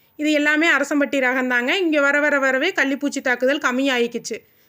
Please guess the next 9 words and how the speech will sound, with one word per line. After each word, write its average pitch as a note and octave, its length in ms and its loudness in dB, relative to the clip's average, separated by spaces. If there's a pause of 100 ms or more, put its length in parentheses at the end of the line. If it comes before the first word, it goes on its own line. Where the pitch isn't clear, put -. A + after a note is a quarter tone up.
(240)
அந்த C#4 200 0
மரத்தை D4 320 0
ஒட்டி D#4 160 -2
இருக்கிற C#4 280 0
மரங்கள்ல B3+ 460 0
தான் D#4 140 2
ரொம்ப B3+ 280 0
அதிகமா B3 440 0
இருந்தது. G#3+ 380 -6